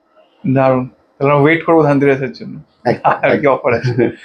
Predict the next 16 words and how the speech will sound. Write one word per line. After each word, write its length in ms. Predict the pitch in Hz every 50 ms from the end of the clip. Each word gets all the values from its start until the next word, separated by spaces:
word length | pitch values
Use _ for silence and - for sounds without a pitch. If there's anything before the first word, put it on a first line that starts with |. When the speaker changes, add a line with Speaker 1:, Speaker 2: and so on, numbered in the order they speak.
| - - - - _ _ _ -
Speaker 1:
তো, 300 | 170 180 202 220 220 214
আহ, 240 | 185 156 147 143 127
যেটার 240 | 143 156 180 196
জন্য 180 | 190 202 208 214
mainly 380 | 196 175 165 175 185 202 208 202
আসা, 220 | 196 196 202 202
আমরা 140 | 190 190 190
কিন্তু 220 | 196 196 202 196
পেয়ে 200 | - 170 170 180
গেলাম 280 | 175 185 185 190 190 190
যেন 180 | 185 185 196
টোয়েন্টি 440 | 190 - - 160 165 170 160 165 196
পার্সেন্ট 320 | 180 190 185 185 190 185 165
ডিসকাউন্ট 420 | 160 156 - - 175 175 175 156
পাচ্ছি, 420 | 160 156 151 151 - - 156 143
কিন্তু, 520 | 131 - 151 151 151 143 160 160 156 156